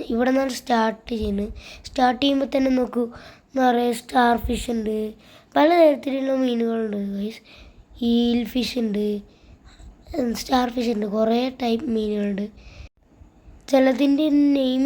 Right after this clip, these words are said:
എനിക്കറിയില്ല. ഇതുണ്ട്, വെറൈറ്റി ആയിട്ടുള്ള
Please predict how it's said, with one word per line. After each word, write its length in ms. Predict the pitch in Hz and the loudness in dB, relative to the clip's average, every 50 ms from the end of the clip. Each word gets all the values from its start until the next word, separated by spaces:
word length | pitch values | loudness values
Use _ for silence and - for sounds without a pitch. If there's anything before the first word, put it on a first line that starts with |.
| 285 277 | 2 0
എനിക്കറിയില്ല. 580 | 277 254 262 269 240 220 220 220 208 208 208 214 226 247 - - _ _ _ _ _ _ _ _ _ _ _ _ _ _ _ _ _ _ _ _ _ _ - - - - - - - - - _ _ - - - - - - - - - - - - _ _ - - _ _ - _ _ - - - - _ _ - - - - - - - - | 0 -2 -2 -2 0 0 0 0 0 -2 -2 -2 -4 -6 -10 -16 _ _ _ _ _ _ _ _ _ _ _ _ _ _ _ _ _ _ _ _ _ _ -20 -20 -20 -20 -20 -20 -20 -20 -20 _ _ -20 -20 -20 -16 -14 -12 -12 -12 -14 -18 -20 -20 _ _ -20 -20 _ _ -20 _ _ -20 -20 -20 -20 _ _ -20 -20 -18 -18 -18 -18 -8 -2
ഇതുണ്ട്, 260 | - 285 269 262 240 233 233 | 2 2 4 4 4 4 2
വെറൈറ്റി 580 | 240 247 254 254 262 277 285 285 277 - - 311 294 | 2 2 2 2 2 2 2 2 0 0 2 4 4
ആയിട്ടുള്ള 320 | 277 254 254 254 262 262 | 4 2 0 0 -2 -2